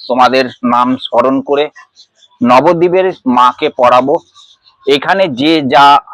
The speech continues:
মানত করে সে আশা পূর্ণ হয়। আর মায়ের কাছে তোমরা ভক্তি বিশ্বাস নিয়ে মায়ের কাছে স্মরণ করবে। ভক্তি বিশ্বাস নিয়ে এই যে সোনা মা আছে,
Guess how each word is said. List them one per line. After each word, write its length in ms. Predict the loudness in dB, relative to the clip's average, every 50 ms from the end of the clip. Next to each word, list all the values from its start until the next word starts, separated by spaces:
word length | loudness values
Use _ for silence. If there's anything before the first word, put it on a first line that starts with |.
| -20 _ _
মানত 360 | -4 -2 0 0 0 -2 -4 -4 -2
করে 200 | 0 0 0 0 -2 -6 _ _ _ _ -20 -20
সে 160 | -8 -4 -2 2 2
আশা 300 | 2 2 0 0 -2 -2
পূর্ণ 340 | -2 -2 -4 -2 -2 2 2
হয়। 300 | 4 4 4 4 2 -2 -6 _ _ -20 -20 -20 _ -4 -4
আর 120 | -2 -2 -2
মায়ের 320 | -2 0 2 2 2 0 0
কাছে 300 | -2 -4 -4 -4 -6 -6 -6 -6 _ _ _ _ _ _ _ _ _ _ _ _ _ _ _ _ -6
তোমরা 260 | -4 -2 0 0 0
ভক্তি 480 | 0 0 -4 -6 -6 -6 _ _ -2 -2 0
বিশ্বাস 460 | 0 -2 -4 -4 -4 -4 -4 -4 -4 -6 -6
নিয়ে 180 | -4 -4 -2 -2
মায়ের 300 | -2 -4 -4 -4 -6 -6
কাছে 280 | -6 -8 -8 -6 -6 -6 -6
স্মরণ 400 | -6 -6 -6 -4 -4 -2 -4 -4
করবে। 300 | -4 -4 -4 -4 -4 -6 -6 -8 _ _ -18 -16 -16 -14 -14 -14 -14 -16 -12 -8
ভক্তি 320 | -6 -6 -6 -6 _ -4 -2
বিশ্বাস 460 | 0 0 -2 -4 -4 -4 -4 -4 -4 -4 -6 -4
নিয়ে 160 | -4 -4 -4
এই 200 | -2 -2 -2 -2 -2
যে 100 | -4 -4
সোনা 300 | -6 -8 -6 -6 -4 -4
মা 160 | -4 -4 -4 -2 -2 -4
আছে, 260 | -4 -6 -8 -8 -8